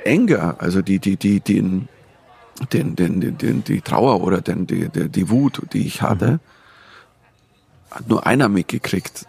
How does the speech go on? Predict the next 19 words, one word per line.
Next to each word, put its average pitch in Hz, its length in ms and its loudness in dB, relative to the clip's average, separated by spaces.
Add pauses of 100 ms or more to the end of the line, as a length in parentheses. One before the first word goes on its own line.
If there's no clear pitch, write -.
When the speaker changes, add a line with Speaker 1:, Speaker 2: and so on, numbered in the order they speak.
Speaker 1:
Das 92 300 -6
war 87 200 0
der 90 120 4
Lars, 90 480 2
Lars - 220 -2
Deutrich, 117 420 0
mein, 92 520 -2
äh, 101 260 -2
geliebter - 520 -2
Bühnendesigner, 104 840 0
Lichtdesigner. 107 720 2
Speaker 2:
Mhm. 95 40 0
Speaker 1:
Wir - 80 0
kennen 104 200 0
uns 95 140 -4
seit - 180 0 (460)
dreißig 185 380 -2
Jahren. - 260 -2 (840)
Und 107 380 0